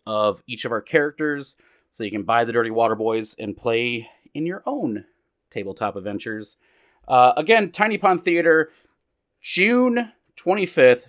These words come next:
twenty twenty-two. Uh, again, D M us, uh, Lost Legends T O T, D M me.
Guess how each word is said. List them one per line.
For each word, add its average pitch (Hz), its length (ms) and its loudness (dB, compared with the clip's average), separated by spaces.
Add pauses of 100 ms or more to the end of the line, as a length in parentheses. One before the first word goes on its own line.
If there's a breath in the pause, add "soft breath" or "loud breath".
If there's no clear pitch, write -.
(120)
twenty 165 640 0 (100)
twenty-two. 107 840 -6 (460)
Uh, 104 260 0
again, 120 260 -4
D 127 180 -6
M 135 100 -2
us, 127 300 -4 (200)
uh, 101 240 0
Lost 123 260 2
Legends 123 240 -6
T 127 120 -4
O 113 60 -2
T, 117 260 -8
D 107 160 -12
M 101 180 -6
me. 127 400 -4